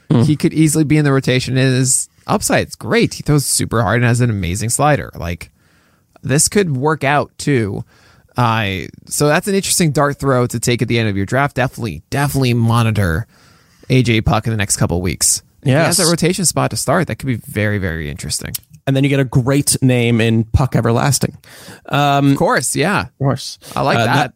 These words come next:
Speaker 1: that's why you draft, for the names.
Speaker 2: Mm,
Speaker 1: Um,
Speaker 2: always. I, I would even get a Raphael, too, and then do Puck Devers Lasting.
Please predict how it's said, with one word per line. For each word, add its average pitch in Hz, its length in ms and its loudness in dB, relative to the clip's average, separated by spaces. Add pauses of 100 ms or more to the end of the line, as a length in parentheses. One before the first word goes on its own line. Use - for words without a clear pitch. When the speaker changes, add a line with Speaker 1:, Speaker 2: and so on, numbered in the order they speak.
(140)
Speaker 1:
that's 160 180 0
why 170 120 2
you 120 120 2
draft, 151 460 0
for 131 140 -2
the 117 80 0
names. 160 400 2
Speaker 2:
Mm, - 280 -14 (120)
Speaker 1:
Um, 151 260 2
Speaker 2:
always. 147 280 -2 (280)
I, 156 220 0
I 170 100 0
would 180 120 -2
even 196 260 -2
get 170 260 0
a 151 100 0
Raphael, 156 520 0
too, 139 400 -2 (100)
and 113 100 -2
then 110 120 0
do 107 160 0
Puck 127 260 -2
Devers 117 340 0
Lasting. 104 460 -2